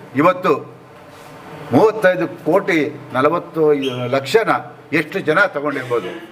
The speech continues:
ಆಸ್ಪತ್ರೆ ವ್ಯವಸ್ಥೆ, ಆಸ್ಪತ್ರೆ ಆಕ್ಸಿಡೆಂಟ್ ಆದಾಗ ಕಣ್ಣು ಆಪರೇಷನ್ನು, ಇಂಥದಕ್ಕೆಲ್ಲ ಉಪಯೋಗಿಸ್ಕೊಂಡಿದ್ದಾರೆ. ಅದು ನನಗೆ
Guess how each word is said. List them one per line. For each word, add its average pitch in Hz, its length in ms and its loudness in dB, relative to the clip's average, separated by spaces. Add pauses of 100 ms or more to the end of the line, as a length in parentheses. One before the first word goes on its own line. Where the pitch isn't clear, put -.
(220)
ಆಸ್ಪತ್ರೆ 147 480 2
ವ್ಯವಸ್ಥೆ, 139 360 -2
ಆಸ್ಪತ್ರೆ 139 420 0 (400)
ಆಕ್ಸಿಡೆಂಟ್ 156 400 0
ಆದಾಗ 143 280 0 (460)
ಕಣ್ಣು 156 220 2
ಆಪರೇಷನ್ನು, 156 520 -4 (300)
ಇಂಥದಕ್ಕೆಲ್ಲ 180 640 2
ಉಪಯೋಗಿಸ್ಕೊಂಡಿದ್ದಾರೆ. 156 840 -2 (260)
ಅದು 131 200 0
ನನಗೆ 123 320 2